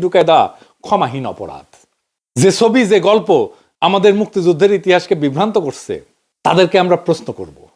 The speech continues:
যাচাই করব এবং যদি প্রমাণ মেলে প্রকাশ করব। কারণ স্বাধীনতা এবং ন্যায় শুধুমাত্র আবেগ না,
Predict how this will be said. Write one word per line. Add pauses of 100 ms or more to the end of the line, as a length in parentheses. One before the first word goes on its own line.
(140)
যাচাই
করব
এবং
যদি
প্রমাণ
মেলে (420)
প্রকাশ
করব। (800)
কারণ
স্বাধীনতা (380)
এবং (180)
ন্যায় (240)
শুধুমাত্র
আবেগ
না,